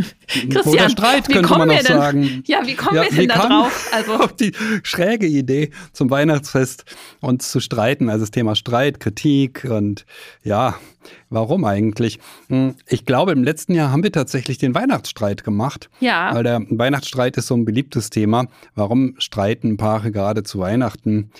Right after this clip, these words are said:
Speaker 2: so besonders gerne? Aber das kann man dieses Jahr nicht schon wieder machen.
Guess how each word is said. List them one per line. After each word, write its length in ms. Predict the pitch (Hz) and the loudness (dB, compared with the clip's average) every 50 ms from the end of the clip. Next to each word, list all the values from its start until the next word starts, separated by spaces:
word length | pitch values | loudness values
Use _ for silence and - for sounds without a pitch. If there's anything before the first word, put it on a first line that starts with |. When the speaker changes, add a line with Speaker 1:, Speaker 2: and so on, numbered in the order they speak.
| - _ | -20 _
Speaker 2:
so 140 | - - 110 | -8 -8 -6
besonders 480 | 101 101 101 101 107 123 147 135 - | -4 -2 -2 -2 -2 -2 -4 -4 -4
gerne? 420 | - 143 123 123 143 156 160 143 117 | -4 -4 -2 -2 -2 -2 -2 -2 -2
Aber 260 | 110 117 113 120 113 | -4 -2 -2 -2 -2
das 180 | 107 98 - - | -2 -4 -4 -2
kann 100 | 127 120 | -2 0
man 140 | 123 117 | 0 0
dieses 180 | 110 117 107 - | -2 -2 -4 -2
Jahr 140 | - 113 104 | -2 0 0
nicht 160 | 104 98 - | -2 -2 -4
schon 180 | - 113 95 85 | -4 -4 -4 -2
wieder 220 | 98 95 107 107 | -2 -2 -2 -2
machen. 440 | 95 90 92 95 120 113 110 104 | -2 -2 -2 -2 -2 -2 -2 -2